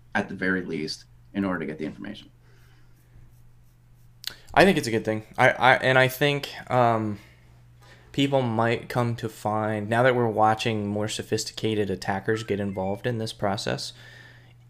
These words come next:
Speaker 2: we might not even know what comes of this publicly at first. It might take a little while for the informa-, like, they might have already done it, like, right? Who knows? Um, but we might find that these hardware wallets,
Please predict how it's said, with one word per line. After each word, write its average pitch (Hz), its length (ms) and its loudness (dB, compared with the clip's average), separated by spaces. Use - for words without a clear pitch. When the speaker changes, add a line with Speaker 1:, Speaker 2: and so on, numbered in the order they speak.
Speaker 2:
we 123 220 2
might 156 220 4
not 139 180 6
even 120 280 0
know 160 480 2
what 123 340 0
comes 123 260 0
of 147 120 -6
this 151 120 -2
publicly 151 720 -4
at 120 140 0
first. - 520 -2
It 107 100 -6
might 113 180 0
take 120 160 2
a 131 40 0
little 131 180 -2
while 135 260 0
for 127 120 -4
the 107 80 0
informa-, 104 340 -4
like, 107 180 0
they 117 100 2
might 127 160 0
have 123 80 2
already 117 200 2
done 101 260 -6
it, - 120 -14
like, 92 180 -8
right? 98 220 -6
Who 110 120 -6
knows? - 320 -6
Um, 95 420 -4
but 120 100 0
we 123 140 -2
might 127 240 -4
find 120 340 -2
that 101 260 -6
these 104 420 -6
hardware 127 340 2
wallets, 123 540 -2